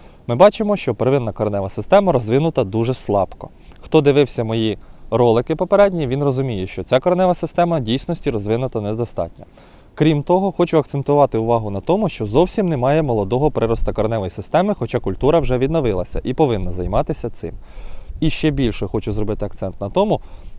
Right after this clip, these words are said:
що зовсім не формується вторинна коренева система. А вторинна коренева система у живленні культури грає набагато більшу роль, ніж первинна. Тобто в цілому розуміємо, на полі які є проблеми. Є хвороба,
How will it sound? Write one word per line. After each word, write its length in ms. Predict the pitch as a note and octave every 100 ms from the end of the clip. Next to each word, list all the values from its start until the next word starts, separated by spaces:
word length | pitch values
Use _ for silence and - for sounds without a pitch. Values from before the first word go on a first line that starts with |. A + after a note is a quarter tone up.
| -
що 200 | - B2
зовсім 400 | G#2 E3 - G3+
не 80 | F3+
формується 720 | - G#2+ B2 D#3+ - F3+ F#3 - -
вторинна 380 | - A#2 A2+ C#3
коренева 360 | D3+ A#2 A2 B2+
система. 420 | D#3+ - G2 F2+
А 80 | -
вторинна 420 | C3+ F3+ D#3 A#2+
коренева 380 | F#2+ A2+ A#2 G2+
система 480 | - A2+ - G3+ A3 - - -
у 100 | -
живленні 400 | B2+ C#3+ A2+ G#2
культури 420 | F2+ G#2 - A3 F3+
грає 360 | C3 E3 D3
набагато 460 | B2 B2 D3 D3+ C3+
більшу 400 | B2 A#2 - F#2+
роль, 220 | D3 G3+ -
ніж 200 | A#2+ C#3+
первинна. 460 | - B2+ G#2 E2+ - - - - -
Тобто 260 | C#3 -
в 60 | G#2
цілому 480 | - D3 A3 A3 -
розуміємо, 560 | - D3+ D#3 G#2+ F2 F2+ - -
на 120 | A#2+
полі 360 | - A2+ A2 G2+ -
які 200 | A2 -
є 160 | C#3+ B2
проблеми. 440 | - F2+ F2 - -
Є 180 | A#2+ C#3+
хвороба, 480 | - A#2 E3 G#3